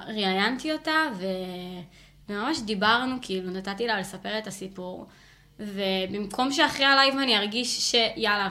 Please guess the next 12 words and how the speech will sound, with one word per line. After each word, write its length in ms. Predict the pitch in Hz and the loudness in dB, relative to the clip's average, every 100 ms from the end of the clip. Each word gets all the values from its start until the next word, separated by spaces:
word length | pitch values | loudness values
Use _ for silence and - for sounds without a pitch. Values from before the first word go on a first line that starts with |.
| 190 | -4
סימנתי 540 | - 220 208 214 220 | -6 -2 0 0 -4
והיא 200 | 202 208 196 | -4 -4 -4
כאילו 220 | 233 214 | -4 -2
על 120 | 196 | 0
ה-, 180 | 190 196 | 0 -2
על 60 | |
הנקודה 460 | 202 196 196 202 202 | -2 -4 -4 -2 0
הזאת, 240 | 202 196 | 0 -2
עשיתי 300 | 190 190 208 | -6 -6 -4
את 60 | 208 | -4
מה 100 | 202 | -6
שרציתי, 520 | 202 190 196 247 330 | -6 -4 -6 -4 -6